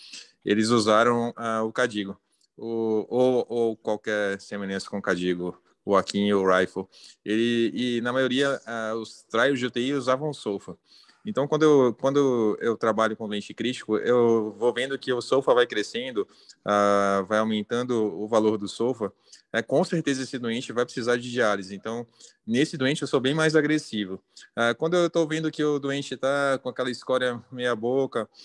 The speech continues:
e a creatinina também não tá com muita ascensão e, ah, o sulfa vai caindo, então, ah, eu, eu, eu, eu, eu tendo a esperar um pouco pra introduzir uma terapia substitutiva nesses doentes. Então, é, aqui na, aqui na C T I, a gente,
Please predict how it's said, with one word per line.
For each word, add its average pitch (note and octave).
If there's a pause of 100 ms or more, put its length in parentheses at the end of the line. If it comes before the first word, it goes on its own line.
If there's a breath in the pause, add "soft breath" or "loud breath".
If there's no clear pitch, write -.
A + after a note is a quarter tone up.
(280 loud breath)
e A#2+ (140)
a A2+
creatinina B2
também B2
não B2+
tá B2
com B2+
muita B2+
ascensão A#2+
e, C3 (100)
ah, A#2
o B2
sulfa C3+
vai A#2+
caindo, A#2 (380 loud breath)
então, C3
ah, A#2+
eu, B2+ (160 loud breath)
eu, C#3
eu, D3+
eu, D3+
eu D#3+
tendo D3+
a D3
esperar D3
um D3
pouco C3+
pra C3
introduzir B2+
uma A#2+
terapia A#2+
substitutiva A#2+
nesses A#2+
doentes. A2+ (540 loud breath)
Então, C3+
é, A#2+ (360 soft breath)
aqui A#2
na, C#3
aqui C#3
na D3
C C#3
T B2
I, C#3
a C#3+
gente, C3